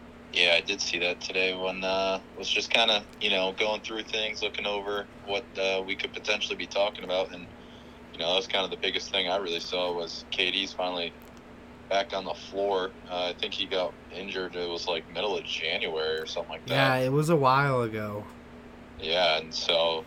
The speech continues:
Speaker 1: you know, <laughs> be an interesting game going against the Heat. Obviously, you know, the Nets are trying to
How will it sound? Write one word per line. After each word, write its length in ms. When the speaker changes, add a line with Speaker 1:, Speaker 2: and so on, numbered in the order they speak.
Speaker 1:
you 120
know, 240
<laughs> 500
be 140
an 60
interesting 520
game 320
going 200
against 280
the 60
Heat. 240
Obviously, 560
you 80
know, 160
the 80
Nets 300
are 60
trying 260
to 140